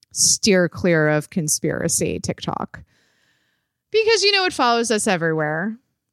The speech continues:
There is no refuge from the conspiracy theorists. So I guess the closest I get to any of that shit is, like, ghost TikTok. I do respect the effort people put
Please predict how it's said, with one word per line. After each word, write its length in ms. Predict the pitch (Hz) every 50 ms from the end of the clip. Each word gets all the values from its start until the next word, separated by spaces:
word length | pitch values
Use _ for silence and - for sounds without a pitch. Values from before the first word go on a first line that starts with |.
| _ _ -
There 180 | 190 185 180
is 160 | 185 180 -
no 400 | 196 170 165 165 160 156 156 156
refuge 720 | 151 151 151 151 147 151 - 143 143 - - - - - -
from 420 | - 180 147 139 139 - 151 156
the 80 | 190 233
conspiracy 540 | - 311 302 - - 453 480 440 - 294 233
theorists. 580 | 226 185 160 156 151 151 160 - - - -
So 400 | - 220 202 190 190 185 185 202 - _ _ _ _ _ _ _ _ _ _ _ _ _ _ _ _ -
I 80 | 240
guess 400 | 247 233 294 320 - - - - -
the 120 | 254 269
closest 460 | 254 - - 269 285 277 - 311 -
I 100 | 330 285
get 180 | 262 247 233 220
to 80 | - 254
any 200 | 202 202 202 190
of 20 |
that 180 | 180 175 170 175
shit 200 | - - 226 196
is, 160 | 190 175 -
like, 240 | 180 165 160 160 -
ghost 500 | - 196 175 165 180 208 - - - -
TikTok. 680 | - 262 240 - - 262 262 262 269 294 - - - - _ _ _ _ _ _ _ _ _ _ _ _ _ _
I 160 | - 202 202 202
do 320 | 180 - - 220 226 220
respect 440 | 208 208 208 - - 220 196 - -
the 140 | - 190 190
effort 400 | 185 180 175 - 190 175 180 -
people 360 | - 202 180 - 190 175 170
put 400 | - - - - 175 165 160